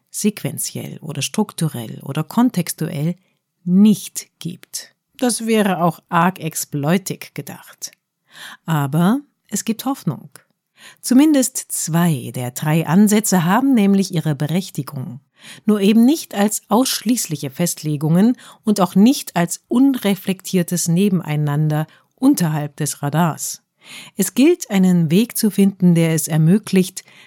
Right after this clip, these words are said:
dass Exploit und Explore-Modus in unterschiedlicher Weise nicht nur nach- oder nebeneinander existieren, sondern sich gegenseitig ergänzen und so den Organisationserfolg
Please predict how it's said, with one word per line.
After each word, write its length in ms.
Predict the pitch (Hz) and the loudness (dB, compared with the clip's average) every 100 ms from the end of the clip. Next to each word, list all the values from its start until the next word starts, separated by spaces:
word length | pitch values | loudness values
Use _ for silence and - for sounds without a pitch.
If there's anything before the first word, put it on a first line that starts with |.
| - | -8
dass 180 | 175 170 | -4 -4
Exploit 760 | 160 - - 160 202 233 - | -6 -6 -2 2 2 2 -2
und 300 | - 156 156 | -6 -4 -4
Explore-Modus 1080 | 151 - - 170 202 214 156 139 143 202 - _ _ _ | -8 -10 -6 0 2 4 2 -2 0 0 0 _ _ _
in 200 | - 165 - | -2 -2 -2
unterschiedlicher 1000 | - 294 - 226 - 208 - 180 180 160 | 0 2 2 0 0 -2 -2 -2 -2 -2
Weise 460 | 143 160 196 156 160 | -2 2 2 4 2
nicht 380 | 170 202 - 170 | 2 2 0 0
nur 160 | 160 | 2
nach- 520 | 151 143 165 208 - _ _ _ _ _ | 2 0 0 0 -2 _ _ _ _ _
oder 480 | 156 151 143 131 - - | -4 -2 -2 -6 -12 -4
nebeneinander 960 | 147 170 214 160 135 135 123 120 123 - | 2 4 4 0 -4 -4 -4 -6 -8 -8
existieren, 800 | 147 - - - 165 165 214 214 _ _ _ - | -10 -8 -8 -2 0 4 2 0 _ _ _ -8
sondern 600 | 165 151 196 285 262 220 | -4 0 2 2 4 2
sich 380 | 196 202 - _ | 2 -2 -4 _
gegenseitig 840 | - 262 240 196 165 180 202 190 | -6 -2 2 2 2 -2 -2 -4
ergänzen 640 | 170 165 180 233 - 190 165 - - - - | -2 -2 0 0 0 2 2 0 -20 -18 -2
und 260 | 170 - 170 | 0 0 -2
so 420 | 151 180 262 175 | -2 2 4 2
den 240 | 147 143 | 0 -2
Organisationserfolg 1300 | 143 143 156 151 151 - 202 302 - 185 - 185 185 | -4 -2 -2 -2 -2 2 2 2 0 -4 0 -2 -2